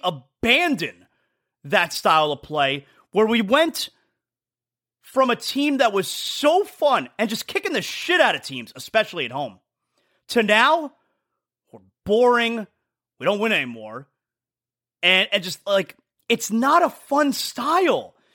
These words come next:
And in this market, when you're on the vert-, li-, like, they were so hot and you're, you're gonna capture these new fans, and now to just completely abandon that style of play,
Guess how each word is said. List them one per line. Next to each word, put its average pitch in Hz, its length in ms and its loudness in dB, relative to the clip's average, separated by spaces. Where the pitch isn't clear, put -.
And 247 120 2
in 220 160 0
this 294 280 -4
market, 294 520 0
when 247 400 2
you're 262 320 4
on 247 120 2
the 233 40 4
vert-, 214 540 0
li-, 220 120 2
like, 208 200 -4
they 240 100 0
were 240 140 0
so 311 480 -2
hot 269 260 2
and 208 100 0
you're, 196 160 -6
you're 233 120 -6
gonna 226 160 0
capture 277 520 -4
these 214 220 -6
new 254 160 0
fans, 294 640 -4
and 220 140 2
now 269 220 6
to 277 120 -10
just 220 220 -8
completely 262 840 -6
abandon 202 880 -2
that 156 200 -2
style 214 440 2
of 151 100 -6
play, 220 420 -2